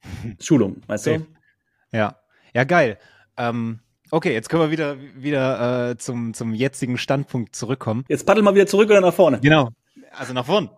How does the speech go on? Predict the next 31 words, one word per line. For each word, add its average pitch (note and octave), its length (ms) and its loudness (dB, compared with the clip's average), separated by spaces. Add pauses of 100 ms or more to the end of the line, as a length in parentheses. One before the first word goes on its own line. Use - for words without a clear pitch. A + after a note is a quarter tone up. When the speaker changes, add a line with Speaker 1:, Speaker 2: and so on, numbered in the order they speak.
Speaker 1:
<laughs> A3 800 0
Nee, E3 140 2
also C#3+ 200 -2
pass F3 160 -4
auf, D#3+ 180 -4
worauf D3+ 280 0
ich D3 100 -10
jetzt E3 180 -6
hinaus C3 340 -2
will, E3 100 4
Speaker 2:
<laughs> - 20 -6
Speaker 1:
ist, F#3 200 -8 (280)
ähm, C#3 340 -4
wie, F#3 500 -2 (440)
ich C#3 160 -8
hab's D#3+ 180 -2
jetzt D3+ 160 -2
ja D3 80 2
so C3 80 -2
ein B2+ 100 -2
bisschen, D3+ 420 -4
also C3 240 -6
ihr C#3+ 220 -10
müsst D3 220 -6
wissen, F3 300 -4
ich C#3+ 220 -8
war C#3 220 0
selber C3 320 0
auch D3 160 -2
noch D3 100 -4
nie C#3+ 400 -4